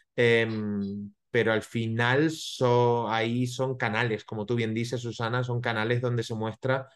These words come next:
lo que yo soy, lo que yo sé, lo que yo hago y cómo puedo ayudar a las personas. Pero desde luego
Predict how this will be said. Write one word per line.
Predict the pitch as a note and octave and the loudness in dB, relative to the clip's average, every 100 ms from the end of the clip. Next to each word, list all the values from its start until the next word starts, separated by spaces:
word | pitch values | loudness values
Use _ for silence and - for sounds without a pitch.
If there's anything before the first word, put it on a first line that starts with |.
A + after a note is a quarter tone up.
| _ _ | _ _
lo | A2 A2 | 0 0
que | - G#2+ | 2 0
yo | - A#2 | 2 0
soy, | - D3 F3 | 2 2 4
lo | D3+ A2+ | 2 0
que | G#2+ | 0
yo | A#2 | -4
sé, | - D#3 D#3 | -2 0 2
lo | B2+ | 0
que | A2 | 0
yo | G#2 A2 | 0 0
hago | A#2+ C#3+ D#3 | 2 2 0
y | B2+ | -2
cómo | A2 G#2 | -6 -2
puedo | A2+ | -2
ayudar | G#2 G2+ | -2 -4
a | G#2 | -4
las | G2+ | -6
personas. | - - G#2 F#2+ | -12 -8 -8 -8
Pero | F#2+ G2+ | -6 -4
desde | F#2+ G2+ G#2 | -2 -2 0
luego | G#2 G#2+ C#3 | 2 2 0